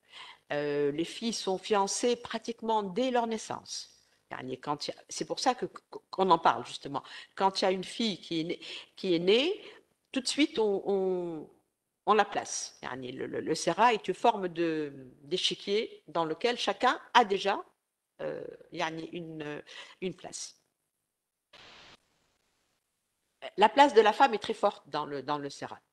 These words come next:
Et elle a beaucoup de pouvoir, et elle est considérée un peu comme, euh, yani, euh, une manière de monnayer finalement le pouvoir, euh, politique et de s'attirer surtout,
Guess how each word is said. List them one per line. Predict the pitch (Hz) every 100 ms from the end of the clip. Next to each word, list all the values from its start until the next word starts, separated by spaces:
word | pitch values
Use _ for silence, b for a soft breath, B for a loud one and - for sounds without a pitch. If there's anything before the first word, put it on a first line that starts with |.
| _
Et | - 135
elle | 139
a | 160
beaucoup | 151 214 240
de |
pouvoir, | - 156 151 170 214 254 - B B B
et | - 185
elle | 185
est | 180
considérée | 180 294 277 226 220 214 -
un | 214
peu | - 240 262 -
comme, | 214 220 311 320
euh, | -
yani, | 160 160 147 160 -
euh, | 156 - - - - B B B - -
une | 190
manière | 180 202 277
de | 208
monnayer | 190 233 220 214 247 339
finalement | - 190 180 208 294
le | 226
pouvoir, | - 190 220 240 233 240 262 _ -
euh, | - -
politique | 220 180 - 160 -
et |
de | 196 190
s'attirer | - - 262 240
surtout, | 339 - - - 330 330